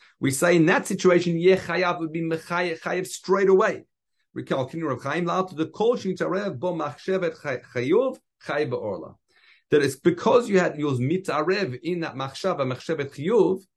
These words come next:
from the beginning, from the outset, meaning from year two, it's gonna be orla, it's gonna be chayev.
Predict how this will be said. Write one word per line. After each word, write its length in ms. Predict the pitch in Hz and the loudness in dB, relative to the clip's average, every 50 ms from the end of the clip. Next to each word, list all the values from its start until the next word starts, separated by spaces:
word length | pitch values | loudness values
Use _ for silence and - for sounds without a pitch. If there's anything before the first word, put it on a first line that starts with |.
| _ _ _ _ _ _ _ _ | _ _ _ _ _ _ _ _
from 140 | - 165 165 | 2 2 2
the 60 | 160 | 4
beginning, 540 | 151 165 151 - 254 359 370 277 208 196 - | 4 2 2 2 0 0 0 -2 -2 -4 -4
from 120 | 180 170 | -4 -2
the 80 | 175 175 | -2 -2
outset, 320 | 202 247 - - 185 160 | -2 -4 -4 -4 -4 -4
meaning 160 | 165 160 156 | -4 -4 -4
from 120 | - 160 170 | -6 -6 -8
year 120 | 185 190 | -8 -8
two, 220 | 185 - 202 202 | -6 -6 -4 -2
it's 100 | 185 185 | -2 -2
gonna 100 | - 175 | -4 -4
be 120 | 165 170 170 | -4 -4 -4
orla, 420 | 196 226 233 190 180 175 180 180 - _ _ _ | -4 -2 0 2 2 0 0 -4 -8 _ _ _
it's 140 | - 135 - | -12 -10 -6
gonna 140 | - 143 131 | -4 -2 -2
be 140 | 131 120 - | -2 -2 -2
chayev. 340 | - 92 73 - - - | -4 -8 -10 -10 -12 -18